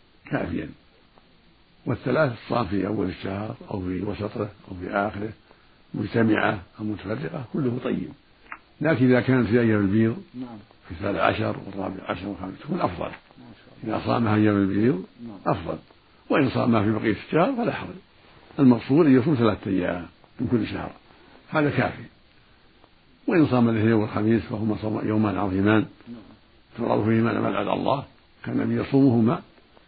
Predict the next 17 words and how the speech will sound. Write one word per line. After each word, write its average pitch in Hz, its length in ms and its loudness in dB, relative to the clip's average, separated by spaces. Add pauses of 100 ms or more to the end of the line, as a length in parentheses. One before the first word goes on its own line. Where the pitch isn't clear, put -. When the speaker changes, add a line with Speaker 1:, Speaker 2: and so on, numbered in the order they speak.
(240)
Speaker 1:
فإذا 127 260 0
صامها 107 300 -6
الإنسان 110 420 -8 (420)
هذا 156 200 -6
أيضًا 139 200 0
مستحب، - 380 -8 (1000)
قربة 110 260 0
إلى 95 140 -6 (120)
الله 95 160 -10
جل 92 260 -10
وعلا. - 400 -8
هكذا 127 220 2
ست 123 240 -6
من 117 140 4
شوال، 113 400 -2 (340)
Speaker 2:
طيب. 110 80 -18 (500)
Speaker 1:
يستحب 113 400 -2